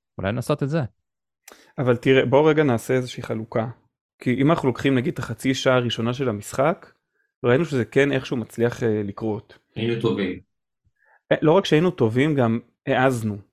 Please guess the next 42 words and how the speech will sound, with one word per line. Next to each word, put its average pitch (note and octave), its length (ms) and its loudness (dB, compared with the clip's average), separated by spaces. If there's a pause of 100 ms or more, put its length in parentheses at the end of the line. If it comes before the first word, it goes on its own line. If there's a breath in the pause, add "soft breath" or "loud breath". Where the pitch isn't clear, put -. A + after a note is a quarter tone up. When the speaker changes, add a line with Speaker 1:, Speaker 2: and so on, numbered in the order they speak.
(200)
Speaker 3:
מהמם. A#2+ 240 -2
Speaker 2:
אני C3 100 0
חושב D3+ 160 -6
שזה C#3 120 4
בדיוק C3 220 -2
מה C3+ 80 2
שאמרת B2 340 0
לי, A2+ 220 2
אלון, B2 320 0
אה, G#2+ 420 -4
בברדק G#2+ 560 -2
נגד A2+ 220 -2
יונייטד, C3+ 500 -4
צריך - 260 -8
את - 40 0
המישהו C#3+ 260 2
הזה C#3+ 80 -2
שיעז B2+ 500 -2
ויעשה A2+ 400 -4
את - 80 -4
המהלך A2+ 480 -2
הזה, A#2+ 400 0
ייקח - 280 -6
את - 100 -12
עצמו A2+ 220 -8
קדימה. C3 440 0 (420 loud breath)
עכשיו, A#2 220 2 (320)
פה D#3+ 160 6
אני E3+ 100 2
חושב C3 280 -4
שפשוט C#3 480 -2
ראינו C#3 180 2
שם D3+ 160 -4
צירופי A2+ 440 -4
מסירות C3+ 640 -2
ותנועה A#2+ 360 -2
טובה B2+ 260 -2
של A2+ 160 -8
סקיפ, C3+ 400 -2
שכמה C3 300 2
Speaker 3:
נכון. C3+ 120 0
Speaker 2:
פעמים A#2 400 0